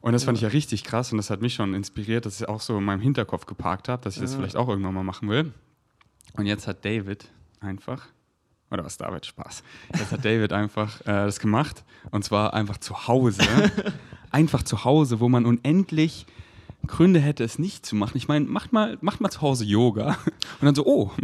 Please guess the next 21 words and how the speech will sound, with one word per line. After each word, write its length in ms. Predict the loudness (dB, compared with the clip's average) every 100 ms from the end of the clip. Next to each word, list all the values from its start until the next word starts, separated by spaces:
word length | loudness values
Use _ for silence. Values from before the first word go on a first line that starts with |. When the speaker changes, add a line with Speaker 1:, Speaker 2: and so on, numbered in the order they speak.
| -6 -8 -8
Speaker 1:
<laughs> 420 | -16 -20 -20 -14
ich 100 | -4
könnte 220 | -2 0
jetzt 260 | 0 -4 -2
Wasser 240 | 0 0 0
kochen.“ 420 | 0 0 -2 -4 -12 -4
Und 140 | 4 6
dann, 160 | 6
und 220 | 2 2
dann 140 | 4 4
da, 100 | 4
da, 100 | 4
da, 120 | 4
da, 120 | 2
da, 120 | 0 0
so, 260 | 2 2 2 -6 -4
man 140 | 0
kennt's 340 | 2 4 2 2
doch, 240 | 0 0
zu 200 | 0 0
Hause 560 | 4 6 6 4 2 0